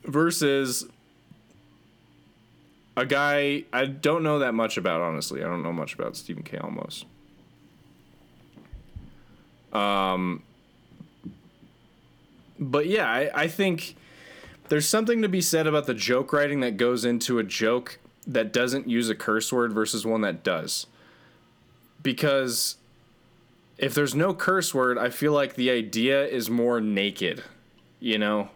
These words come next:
Like, I feel like an idea, it's not, it's not dressed up by any, any garnishes, you know what I'm saying?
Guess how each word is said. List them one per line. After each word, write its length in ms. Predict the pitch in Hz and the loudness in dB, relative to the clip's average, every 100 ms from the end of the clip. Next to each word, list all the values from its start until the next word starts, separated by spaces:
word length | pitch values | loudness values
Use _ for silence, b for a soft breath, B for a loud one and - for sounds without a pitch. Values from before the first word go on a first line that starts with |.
| _ | _
Like, 300 | - 110 101 | -4 -2 0
I 140 | 82 113 | -2 -2
feel 200 | 147 151 | 0 0
like 320 | 127 110 - B B B B 139 | 0 -2 -10 B B B B -2
an 80 | |
idea, 480 | 131 120 131 151 151 | -2 0 0 2 2
it's 220 | 143 135 | 0 -2
not, 220 | 151 156 127 - | 0 0 -2 -6
it's 200 | 147 - | -4 0
not 340 | 160 156 143 - _ - | 0 2 0 -4 _ -10
dressed 500 | 113 127 127 - 120 | -2 0 0 0 0
up 220 | 113 - | 0 0
by 220 | 110 104 | 0 0
any, 460 | 101 101 101 95 80 _ | 0 0 0 -2 -6 _
any 200 | 110 98 | -4 -4
garnishes, 920 | 92 98 95 90 - 87 80 - - - _ | -2 0 0 -2 -4 -6 -4 -6 -8 -14 _
you 120 | 120 | -4
know 80 | 98 | -2
what 80 | 92 | 0
I'm 80 | 90 | -2
saying? 440 | - 92 92 90 | -4 -2 -2 -4